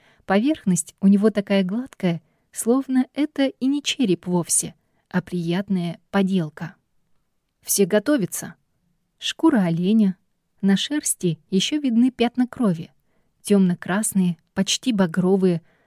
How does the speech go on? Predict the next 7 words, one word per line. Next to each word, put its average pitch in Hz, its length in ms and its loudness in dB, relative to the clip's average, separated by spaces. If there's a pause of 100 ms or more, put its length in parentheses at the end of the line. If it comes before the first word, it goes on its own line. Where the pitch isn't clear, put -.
(120)
застывшие 196 680 0
на 185 120 2
ворсинках. - 720 -4 (480)
Анне 240 360 2 (220)
смотрит 240 500 0
на 180 120 0
них 202 380 0